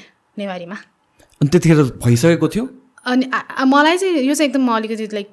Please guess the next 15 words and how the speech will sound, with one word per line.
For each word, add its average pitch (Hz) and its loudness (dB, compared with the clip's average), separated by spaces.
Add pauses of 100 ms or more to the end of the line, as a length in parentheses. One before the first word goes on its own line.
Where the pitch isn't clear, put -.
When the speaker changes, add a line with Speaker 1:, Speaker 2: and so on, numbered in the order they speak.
Speaker 1:
टेन 226 -2
टुवेल्भमै 214 -4
म, 247 0
I 269 -2
got 294 0
a 277 -4
reflection 233 -6
कि 311 -4
त्यहाँ 240 -2
गएर 214 -2
सकिसक्यो 226 -8
त्यो 190 -14
प्रोसेसन 190 -8
भनेर 165 -14
क्या। 262 -4